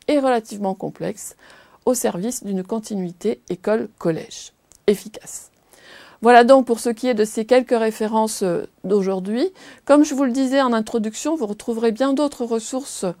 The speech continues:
de provenance diverses, notamment produites par l'I H deux E F, l'I N S H E A, devenu l'I N S E I depuis, sur Carnet Info, Percé, et cetera, et tous les portails, euh, de recherche. Mais le temps me manque pour toutes les citer.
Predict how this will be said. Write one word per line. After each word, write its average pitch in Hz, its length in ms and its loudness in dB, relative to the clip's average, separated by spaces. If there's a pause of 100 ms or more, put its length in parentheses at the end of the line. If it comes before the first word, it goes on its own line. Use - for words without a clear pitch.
(420)
de 247 120 0
provenance 220 540 -2
diverses, 196 540 -2
notamment 190 560 -2
produites 196 360 -10
par 170 140 -2
l'I 170 120 -6
H 165 180 -6
deux 170 240 -8
E 208 200 2
F, - 120 -16
l'I 214 80 -6
N 160 160 -4
S 165 160 -8
H 165 240 -10
E - 20 -2
A, 247 140 2
devenu 180 480 -6
l'I 180 120 -8
N 143 140 -4
S - 240 -10
E 175 40 -6
I 175 100 -6
depuis, 220 460 -6 (440)
sur 254 320 0
Carnet 214 260 2
Info, 233 440 0
Percé, 208 420 -4
et 208 180 0
cetera, 180 440 -2
et 170 60 -2
tous 170 140 -10
les 165 100 -4
portails, 190 520 -6
euh, - 140 -8 (200)
de - 140 -10
recherche. - 560 -4 (840)
Mais 247 360 4
le 233 120 8
temps 285 180 4
me 233 100 2
manque 220 320 -2
pour - 220 -10
toutes 262 220 -8
les 202 160 -2
citer. 180 520 -6